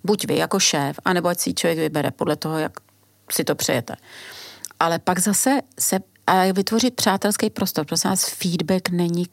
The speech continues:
kartáč. Kartáč je kartáč, to je úplně jiný druh rozhovoru, já ho školím, to je úplně jiná doména to, a je to, to třikrát do, a dost, to dávám, až když ten člověk třikrát, čtyřikrát, pětkrát, podle toho, kde mám lakmusový papírek,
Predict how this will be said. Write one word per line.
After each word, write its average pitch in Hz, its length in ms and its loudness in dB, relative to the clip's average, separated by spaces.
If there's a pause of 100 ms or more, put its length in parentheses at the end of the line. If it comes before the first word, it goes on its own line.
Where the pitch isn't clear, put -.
kartáč. - 720 -2 (800)
Kartáč 196 480 2
je 220 80 2
kartáč, 202 360 0
to - 80 2
je 190 60 4
úplně 196 260 2
jiný 196 160 4
druh 190 200 0
rozhovoru, 202 360 2
já 170 100 4
ho 180 120 2
školím, 190 340 2
to - 120 0
je - 120 2
úplně 226 420 2
jiná 214 380 2 (360)
doména 226 340 4
to, - 160 0
a 196 60 2
je 196 120 2
to, 208 100 -2
to 208 140 0
třikrát 196 400 0
do, 185 220 0
a 190 100 2
dost, 196 220 0
to 190 100 2
dávám, 180 260 4
až 190 100 0
když 190 160 -2
ten 190 140 0
člověk 190 420 0
třikrát, 190 340 0
čtyřikrát, 185 380 -2
pětkrát, 170 380 0
podle 175 200 0
toho, 180 160 2
kde 175 120 0
mám 175 160 2
lakmusový 175 520 -2
papírek, - 680 -4